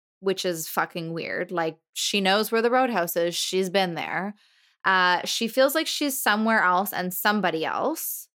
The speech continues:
She, something about, like, "Well, I have to, I have to trust in myself or something. Like, I'm the only one that will," or something like that.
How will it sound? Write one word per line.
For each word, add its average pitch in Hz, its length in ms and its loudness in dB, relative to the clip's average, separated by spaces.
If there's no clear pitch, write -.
She, 240 640 0
something 349 340 0
about, 247 260 2
like, 185 300 2
"Well, 220 240 0
I 208 140 4
have 254 320 0
to, 214 400 0
I 202 80 2
have 220 280 -2
to 262 100 -4
trust - 360 -4
in 202 120 -2
myself 196 520 0
or 180 80 0
something. 165 380 -6
Like, 170 160 -4
I'm 185 140 0
the 185 80 -2
only 175 120 -2
one 170 180 -2
that 165 140 -4
will," 196 300 4
or 202 80 0
something 269 460 -2
like 165 240 -4
that. 165 200 0